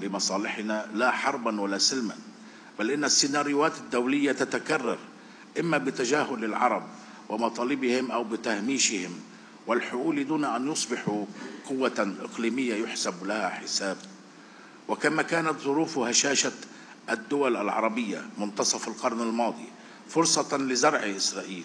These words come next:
في قلب الشرق الأوسط، فإن ظروف الحرب الباردة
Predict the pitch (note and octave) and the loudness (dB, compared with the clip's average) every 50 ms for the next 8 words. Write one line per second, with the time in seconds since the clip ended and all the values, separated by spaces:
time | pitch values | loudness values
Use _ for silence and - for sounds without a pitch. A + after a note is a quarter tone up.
0 | E2 F2 - G2+ F2+ - - B2 A2+ G2+ F#2+ G2+ - - A#2+ A2+ G2+ - G2 G2+ | -10 -10 -8 -8 -8 -4 0 0 0 0 0 -2 0 0 -2 -4 -4 -6 -2 0
1 | A2+ A2+ F#2+ - - - - - - - - - - - - - - - - - | 0 0 0 -2 -4 -4 -6 -6 -6 -8 -10 -12 -14 -14 -16 -16 -18 -18 -18 -10
2 | - - A2+ B2 B2+ B2+ B2+ A#2 A2 B2 B2+ D#3+ D#3+ D#3+ - A#2 A2 - - C#3 | -4 -2 0 2 4 4 4 2 2 2 2 2 2 2 0 -2 -2 0 0 2
3 | C#3+ C#3 B2 B2 A#2+ A2+ A2+ C3 C3+ C3+ A#2+ A2+ F#2 - - | 2 2 0 0 0 2 2 2 4 4 2 2 0 -2 -8